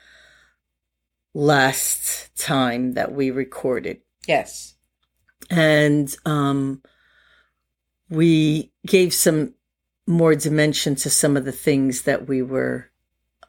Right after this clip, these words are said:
Speaker 1: uh, that were going, what, that was going through both of our minds before we started recording today.
Speaker 2: True.
Speaker 1: We were going, we were, we were, we were reviewing,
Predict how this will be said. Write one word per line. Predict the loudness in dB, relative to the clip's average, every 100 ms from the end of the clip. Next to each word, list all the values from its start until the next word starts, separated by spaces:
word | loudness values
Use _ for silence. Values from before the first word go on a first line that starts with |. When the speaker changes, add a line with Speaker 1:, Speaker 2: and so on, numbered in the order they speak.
| -18
Speaker 1:
uh, | -16 -16 -18 -20 _ -20 _ _ _ _ _ _ _ _ _ _ -18 -18 _ 0
that | 2
were | 4
going, | 4 2 2 -6 _
what, | -2 0
that | 2 2
was | 0
going | 2 2 2
through | 2 0
both | 2 2 2
of | 0 0
our | 0
minds | 2 0 0 -4
before | -4 -4 0 0
we | 0
started | 0 0 0 -2
recording | -6 -6 -6 -6 -6 -12 _
today. | -10 -4 -2 -2 -6 _ -20 -20 -20 -14
Speaker 2:
True. | -2 2 2
Speaker 1:
We |
were | 2 0
going, | 2 2 2 -2 -2
we | -2
were, | -2 -4
we | 0 0
were, | 0 -8
we | -4 -2
were | 2 2
reviewing, | 4 2 0 0 2 4 4 4 2 -2